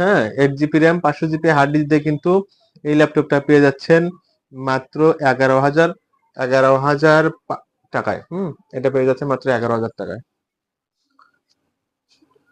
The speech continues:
তো গাইস, এরপর আমরা যে ল্যাপটপটা দেখাবো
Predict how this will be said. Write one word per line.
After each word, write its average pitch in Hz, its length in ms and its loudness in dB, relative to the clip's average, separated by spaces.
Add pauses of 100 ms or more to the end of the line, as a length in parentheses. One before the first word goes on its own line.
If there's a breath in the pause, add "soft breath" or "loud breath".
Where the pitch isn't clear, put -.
(1040 loud breath)
তো 160 80 0
গাইস, 170 320 2
এরপর 175 300 2
আমরা 185 440 4 (440)
যে 156 180 0
ল্যাপটপটা 180 320 4
দেখাবো 180 580 2